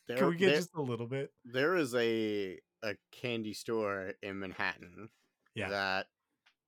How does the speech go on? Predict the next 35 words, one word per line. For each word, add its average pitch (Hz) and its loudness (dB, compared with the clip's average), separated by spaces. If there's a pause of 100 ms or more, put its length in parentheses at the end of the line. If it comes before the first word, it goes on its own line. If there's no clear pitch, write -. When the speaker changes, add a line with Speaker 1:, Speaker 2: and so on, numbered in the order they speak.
(400)
Speaker 2:
sells 131 2 (360)
that. 104 2 (580)
It's 127 -6
a, 113 2 (140)
it's 127 -2
a 117 2
box 123 8
of 131 2
Lucky 117 2
Charms 107 -2
with 101 -6
just 104 -4
the 101 -6
mar-, 98 -4
I 156 2
don't 185 4
know, 170 4
I 143 4
don't 151 4
think 143 2
it's 107 -4
Speaker 1:
Yeah. 110 6
Speaker 2:
actually 113 2
j-, 98 -8
Lucky 104 -2
Charms, 110 -4
but 127 2
it's 120 -2
the 139 2
exact 113 4
same 98 -6 (480)
Speaker 1:
Yeah. 101 -4
Speaker 2:
type 113 0
of 98 0
marshmallow. 90 -8